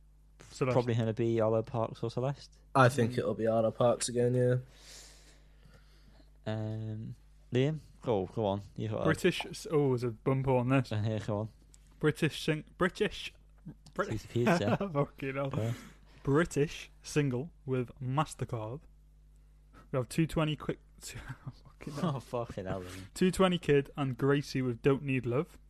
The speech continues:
Speaker 1: Do you know that one?
Speaker 3: Nope.
Speaker 2: Mm-mm.
Speaker 1: Okay. H and A C. <laughs> I can't
Speaker 2: <laughs>
Speaker 1: think. What's wrong with me?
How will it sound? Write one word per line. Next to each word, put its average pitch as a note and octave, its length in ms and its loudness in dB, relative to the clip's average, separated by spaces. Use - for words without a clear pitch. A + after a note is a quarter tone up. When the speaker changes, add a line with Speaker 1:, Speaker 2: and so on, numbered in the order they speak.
Speaker 1:
Do C#3 100 -6
you C#3 60 0
know C#3+ 60 2
that C#3+ 80 0
one? F3 120 -4
Speaker 3:
Nope. A2+ 180 2
Speaker 2:
Mm-mm. F2 200 -4
Speaker 1:
Okay. E3+ 120 -2
H F3+ 440 -2
and D#3+ 160 -4
A D#3+ 140 2
C. D#3 300 -2
<laughs> - 360 -10
I G3 80 10
can't C4 480 6
Speaker 2:
<laughs> F#3 80 2
Speaker 1:
think. F3+ 440 4
What's D3 180 0
wrong E3 160 2
with F#3+ 100 -4
me? D#3+ 40 -8